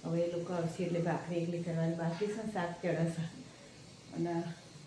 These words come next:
મોઢું ફાટી ગયું એટલે લાઈ બળસ હોય બધે. પેલું બહાર ઊંઘ્યા ને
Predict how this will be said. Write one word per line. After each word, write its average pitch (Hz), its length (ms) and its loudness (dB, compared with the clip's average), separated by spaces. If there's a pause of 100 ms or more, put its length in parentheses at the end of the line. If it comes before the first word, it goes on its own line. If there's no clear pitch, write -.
મોઢું 180 360 0
ફાટી 185 260 0
ગયું 185 180 4
એટલે 180 120 4
લાઈ 160 200 4
બળસ 170 320 4
હોય 170 100 4
બધે. 151 440 0 (600)
પેલું 175 180 -2
બહાર 160 220 4
ઊંઘ્યા 175 360 4
ને - 260 0